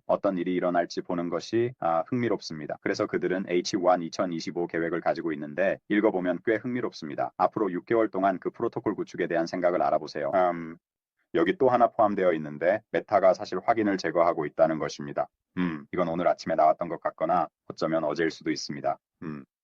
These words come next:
그에 대해 더 이상 말하지 않겠습니다. 음, 최근에 흥미로운 새로운 소식이 들어왔는데 그들이 그들의 플랫폼에 대한 검토를 다시 시작하고 있다는 것입니다. 그리고 마지막으로 이것이 마지막 이야기입니다. 제가 제목에 이슈를 붙인 이유는 이렇습니다.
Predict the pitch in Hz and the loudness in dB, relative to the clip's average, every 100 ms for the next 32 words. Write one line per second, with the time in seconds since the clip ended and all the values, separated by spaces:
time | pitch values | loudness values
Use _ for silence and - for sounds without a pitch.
0 | _ - 82 78 76 71 80 76 78 87 | _ -4 -2 -2 -2 -4 0 2 4 2
1 | 73 87 - 73 71 69 _ 85 87 87 | -2 -4 -8 -4 -2 -2 _ -8 -6 -4
2 | 85 82 78 78 80 - 131 123 123 147 | -4 -4 -4 -6 -8 -2 0 2 0 0
3 | 135 120 113 - 120 117 107 104 101 98 | 2 2 2 0 -2 -2 -4 -2 -2 2
4 | 90 73 73 76 87 85 - - 87 90 | 4 4 2 0 0 0 -4 -4 0 2
5 | 85 - _ - 104 107 101 127 120 120 | 0 -2 _ -4 2 2 2 -2 -2 -2
6 | 113 104 101 101 - 78 95 90 92 78 | 0 2 2 2 -4 -6 -4 -4 -2 -4
7 | 85 - - - 82 80 73 76 69 67 | -4 -4 -4 -2 -4 -6 -4 -6 -4 -8
8 | - 80 73 73 - _ _ _ _ _ | -8 -6 0 0 0 _ _ _ _ _
9 | _ _ - 101 101 87 98 95 90 85 | _ _ 2 4 6 4 6 4 4 0
10 | 85 85 107 101 87 85 85 82 78 78 | -2 0 0 4 4 4 0 -2 -4 -6
11 | 73 73 _ - 87 85 82 80 80 78 | -6 -8 _ -2 0 2 0 -2 -2 -2
12 | 90 98 90 82 82 - 76 73 80 78 | -2 -2 -2 -2 -4 -4 -4 -2 -2 -2
13 | 76 - 73 76 | -4 -4 0 0